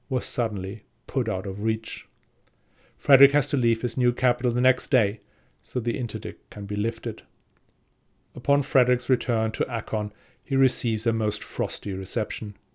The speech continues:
As expected, the Patriarch and the clergy of the kingdom, instructed by Gregory, refuse to release him from the ban.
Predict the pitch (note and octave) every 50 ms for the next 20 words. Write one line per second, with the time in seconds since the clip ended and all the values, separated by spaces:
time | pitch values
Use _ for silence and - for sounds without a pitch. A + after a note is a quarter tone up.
0 | _ _ _ _ _ _ _ _ _ - B2+ A#2+ C#3+ C3+ - - C3+ A#2+ - -
1 | B2+ A2 B2+ A#2 - C3 B2 A#2+ - - B2 A#2+ A#2+ - - A#2+ A#2+ A#2+ - -
2 | B2+ A#2+ A2+ A2 A#2 A#2+ A#2 A2+ B2 A2+ - - C#3+ C#3+ C3+ C3 B2+ B2+ A#2+ -
3 | - - B2 - - A#2+ - A#2+ A#2 A2+ - C#3+ C#3+ C#3 C#3+ C#3+ C#3 C3+ C3+ -
4 | - - - _ _ _ _ _ C3 B2 A2+ - - G#2 G2 F#2 - - - A2
5 | G#2+ G#2 G2+ G2+ F#2 - - - F#2+ - - G2 F#2+ F#2+ F#2+ G2+ A2+ A#2 A2+ A2
6 | G#2+ G2